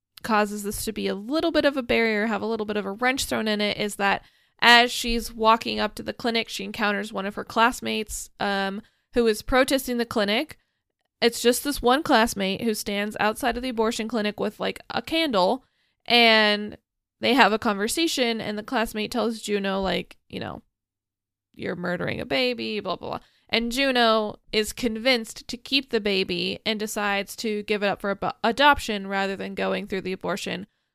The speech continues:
because of this interaction she has with the classmate. Now, I think that this is more an example of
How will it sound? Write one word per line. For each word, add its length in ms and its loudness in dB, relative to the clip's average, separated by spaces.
because 340 2
of 100 -4
this 180 -6
interaction 600 -2
she 180 -6
has 460 -4
with 320 -4
the 80 -10
classmate. 540 -6
Now, 320 6
I 240 8
think 220 -2
that 160 -2
this 180 -4
is 180 -2
more 400 4
an 180 2
example 760 -2
of 460 0